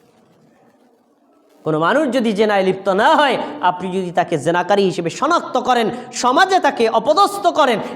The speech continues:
এটা হলো সপ্তম ভয়ঙ্কর অপরাধ। তাহলে কয়টা অপরাধ আমরা পেলাম? এটা হলো আকবারুল কাবায়ের। তালিকাটা জেনে রাখেন, শিরেক করা,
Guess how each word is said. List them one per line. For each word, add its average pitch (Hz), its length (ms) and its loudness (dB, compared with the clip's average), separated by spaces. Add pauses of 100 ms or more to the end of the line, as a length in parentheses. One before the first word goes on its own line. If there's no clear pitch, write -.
এটা 185 240 0
হলো 165 180 0
সপ্তম 330 840 2
ভয়ঙ্কর 160 480 -2
অপরাধ। 110 360 -10 (1600)
তাহলে 147 160 -2
কয়টা 175 340 0
অপরাধ 170 300 0
আমরা 175 180 0
পেলাম? 175 300 0
এটা 170 160 0
হলো 185 100 2 (120)
আকবারুল 196 600 0
কাবায়ের। 139 420 0 (360)
তালিকাটা 190 340 2
জেনে 175 260 0
রাখেন, 160 320 -2 (220)
শিরেক - 480 0
করা, 160 260 2